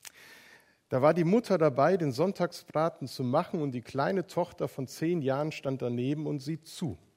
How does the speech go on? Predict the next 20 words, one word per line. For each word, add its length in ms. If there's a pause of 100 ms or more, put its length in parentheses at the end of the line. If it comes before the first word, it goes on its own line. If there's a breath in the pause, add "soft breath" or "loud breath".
(760 loud breath)
Und 80
sie 140
sieht, 420
wie 80
die 120
Mutter 600 (100)
den 160
Braten 560
nimmt, 340 (600 loud breath)
die 140
erste 360
Scheibe 480
abschneidet 1000 (160)
und 140
den 140
Braten 400
in 80
den 200
Topf 380
tut 480